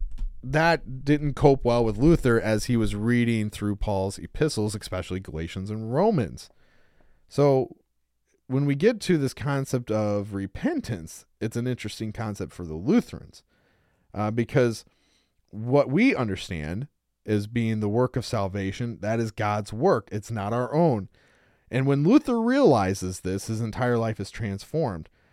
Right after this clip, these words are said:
Luther's fear of not enumerating all of his mortal sins and his conviction that his performance, uh, of the satisfactions demanded after the absolution were, was not pure and sufficient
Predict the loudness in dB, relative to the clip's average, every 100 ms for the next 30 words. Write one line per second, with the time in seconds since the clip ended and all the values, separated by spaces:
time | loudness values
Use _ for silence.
0 | _ -2 0 2 0 -2 -8 0 4 6
1 | 4 2 0 0 -2 -2 -2 -4 -2 2
2 | 2 2 2 2 -2 -4 0 2 4 2
3 | 0 0 0 -2 -4 -2 0 0 -4 -6
4 | -6 -4 -6 -8 -8 0 2 0 -2 -4
5 | -4 -4 -6 -6 -10 -6 -4 -4 -6 -12
6 | -12 -6 -4 -4 -8 _ -20 -8 -4 -4
7 | -2 -2 -2 -2 -2 -2 -2 -6 -4 -4
8 | -4 -2 -2 -4 -4 -4 -4 -4 -2 -2
9 | -4 -6 -6 -6 -8 -8 -6 -8 -10 _
10 | -10 -8 -8 -10 -10 -4 -2 -2 -6 -6
11 | 0 0 0 -8 -12